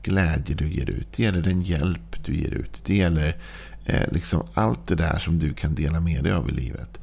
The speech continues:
Om du ger ut mycket kärlek kommer du få mycket kärlek tillbaka. Om du ger ut mycket nåd kommer du få mycket nåd tillbaka.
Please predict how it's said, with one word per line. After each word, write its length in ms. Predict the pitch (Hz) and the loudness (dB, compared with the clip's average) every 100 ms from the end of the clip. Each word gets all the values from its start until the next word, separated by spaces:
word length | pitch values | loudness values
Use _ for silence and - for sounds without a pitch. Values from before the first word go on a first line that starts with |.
| - | -14
Om 300 | - - 92 | -16 -2 0
du 140 | 95 120 | 4 4
ger 180 | 131 117 | 4 4
ut 240 | 85 - | 4 2
mycket 300 | 82 85 78 | 0 0 -2
kärlek 400 | - 80 69 60 | 0 0 0 -2
kommer 240 | - 76 | 0 0
du 60 | 76 | 0
få 120 | - | 0
mycket 300 | 76 82 - | -2 -2 -4
kärlek 380 | - - - - | -4 -4 -6 -8
tillbaka. 520 | - - - - - - - - - - - | -6 -6 -6 -8 -12 -12 -14 -14 -14 -10 0
Om 120 | 95 | 2
du 120 | 107 | 4
ger 140 | 117 | 6
ut 140 | 101 - | 4 4
mycket 280 | 92 - 85 | 2 2 2
nåd 440 | 90 98 107 - | 4 2 0 0
kommer 220 | - 85 | 2 4
du 60 | 78 | 4
få 140 | - | 2
mycket 300 | 78 85 78 | 0 2 0
nåd 320 | 78 69 78 | 2 2 0
tillbaka. 500 | - - - - - | -2 -4 -4 -6 -12